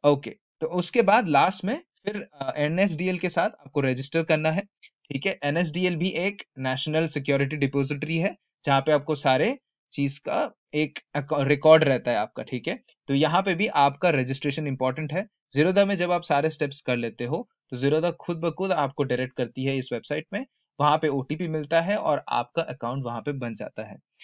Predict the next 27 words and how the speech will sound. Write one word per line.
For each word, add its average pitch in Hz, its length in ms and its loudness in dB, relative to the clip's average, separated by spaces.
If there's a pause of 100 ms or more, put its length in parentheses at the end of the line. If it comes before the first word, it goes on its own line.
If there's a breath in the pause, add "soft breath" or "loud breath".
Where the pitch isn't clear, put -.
(160)
और 147 100 4
इसी 170 200 2
तरीके 208 340 0
से 233 300 0
आप 165 260 6
अपना 165 460 -4
डीमैट 139 320 0
अकाउंट 135 300 0
बना 127 300 -4
के 254 160 -4 (340)
आप - 280 2 (340)
हेल्दी 170 300 0
तरीके 160 380 -2
से 196 160 -4
उसके 151 340 -4
बाद 139 340 0
स्टॉक 131 440 -2
में 180 300 -4
ट्रेड - 400 -8
कर 117 160 -6
सकते - 300 -14
हो, - 80 -12 (180)
ठीक 113 220 -10
है। 233 120 0 (640 loud breath)
So 147 60 6
this 160 240 0
is 220 140 -4